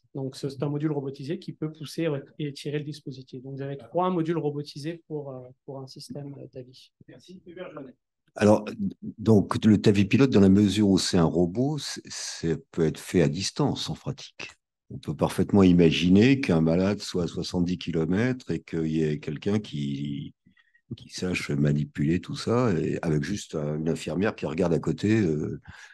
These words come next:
Speaker 3: s'il n'y a pas
Speaker 1: Alors,
Speaker 3: une po-,
Speaker 1: technologiquement, oui.
Speaker 3: ouais, ouais, c'est ça.
Speaker 1: C'est, c'est tout à fait
Speaker 3: C'est
Speaker 1: faisable,
Speaker 3: absolu.
Speaker 1: puisqu'en plus, on est sur un robot capable de prendre des décisions, ce qui facilite encore plus le, le distanciel, on va dire. Alors, c'est pas notre, euh, focus principal aujourd'hui, mais techniquement, c'est réalisable. Après,
Speaker 2: Oui,
Speaker 1: c'est
Speaker 2: enfin,
Speaker 1: plutôt les aspects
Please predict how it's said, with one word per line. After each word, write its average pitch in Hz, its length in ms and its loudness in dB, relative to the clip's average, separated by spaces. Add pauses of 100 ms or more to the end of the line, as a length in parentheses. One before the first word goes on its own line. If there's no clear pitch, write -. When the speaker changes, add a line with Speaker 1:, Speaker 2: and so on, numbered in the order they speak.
(280)
Speaker 3:
s'il - 180 -10
n'y - 60 -4
a - 20 -14
pas 90 60 0
Speaker 1:
Alors, 80 180 0
Speaker 3:
une - 100 0
po-, - 60 -14 (360)
Speaker 1:
technologiquement, 160 840 4
oui. 151 260 -2
Speaker 3:
ouais, - 160 -6
ouais, 98 200 -8 (220)
c'est - 120 -8
ça. 82 260 -4
Speaker 1:
C'est, 143 280 -2
c'est 143 140 -4
tout 156 180 -6
à 147 60 2
fait 147 140 -4
Speaker 3:
C'est 147 140 -4
Speaker 1:
faisable, 170 140 6
Speaker 3:
absolu. 214 220 2
Speaker 1:
puisqu'en 151 220 4
plus, 180 220 -4
on 156 140 -2
est 147 40 0
sur 147 200 -4
un 139 60 -2
robot 143 260 -2
capable 151 360 -4
de 143 80 -6
prendre 151 280 -4
des 143 80 0
décisions, 139 440 -6
ce - 80 -10
qui 156 120 -12
facilite 147 480 -6
encore 151 340 -4
plus - 360 -10
le, 123 320 -14
le 147 120 -6
distanciel, 143 600 -8
on 151 80 -8
va 135 100 -8
dire. 165 200 -8 (380)
Alors, 147 120 -6
c'est - 180 -6
pas 170 120 2
notre, 160 340 -2
euh, 139 300 -2
focus 151 380 -10
principal 147 560 -6
aujourd'hui, 135 440 -6 (260)
mais 127 80 -10
techniquement, 151 680 -6
c'est - 160 -12
réalisable. 127 560 -12
Après, 131 120 4
Speaker 2:
Oui, 135 140 10
Speaker 1:
c'est 110 100 0
Speaker 2:
enfin, 127 180 0
Speaker 1:
plutôt 120 120 -2
les 139 180 -4
aspects 135 220 -8